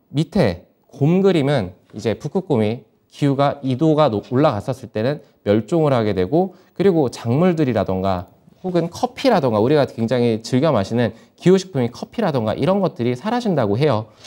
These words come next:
그렇기 때문에 주목을 할 수밖에 없는 부분이고, 그리고 씨오투 문제는 지금 전 세계 발전원에 있는 문제라고 생각을 하고 있어요.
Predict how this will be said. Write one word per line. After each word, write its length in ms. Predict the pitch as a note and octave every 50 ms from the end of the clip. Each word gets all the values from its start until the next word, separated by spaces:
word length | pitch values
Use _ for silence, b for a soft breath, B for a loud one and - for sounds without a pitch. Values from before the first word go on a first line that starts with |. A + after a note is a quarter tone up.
| B B B B B B B
그렇기 240 | B F#3 G3+ G3+ -
때문에 160 | - F#3 E3+
주목을 420 | - - - F#3 G#3+ A#3 A3+ A3+ A3
할 100 | A3+ A3+
수밖에 300 | A3 A3 G#3+ G#3 - F#3+
없는 300 | A#2 G2 A#2 C#3+ E3 D#3
부분이고, 680 | B2+ B2+ B2 C#3 C3+ G#2+ F2+ A#2+ B2+ G#2+ F#2 - - b b b b b b b b
그리고 560 | - F3 F3 F3 F3 F3 E3+ E3+ E3 D#3+ b b b b b b b
씨오투 400 | b - C4+ C#4 C#4+ C#4+ - B3+
문제는 640 | G3 D3 C3 C3 D#3+ E3+ D3 B2+ B2 A#2+ G#2+ F#2+ -
지금 220 | - C#3 C#3 C3+
전 200 | C3 - C3+ E3+
세계 420 | F3+ A3 G3 D#3+ C#3+ C3 B2 - -
발전원에 1000 | - - A#2 A#2 - - - G3+ G3 F#3+ F#3+ F#3+ F3+ F3 E3+ E3+ E3+ E3 - - - _ _ _ _ _ _ - G#2+ A#2 D3 E3+ D#3 C#3 C3+ B2+ F#2 F2+ -
있는 520 | B2 B2+ C#3+ E3 F3+ F3+ F3 E3+ D#3+ C3+
문제라고 400 | G#2+ G#2+ A2 A#2 C#3+ C3 A#2 A2
생각을 360 | A#2+ D3+ D#3+ D3 C3 A2 A2+ C3+
하고 160 | D3 C3+ G#2
있어요. 400 | - - - G2+ F2+ F2+ F#2+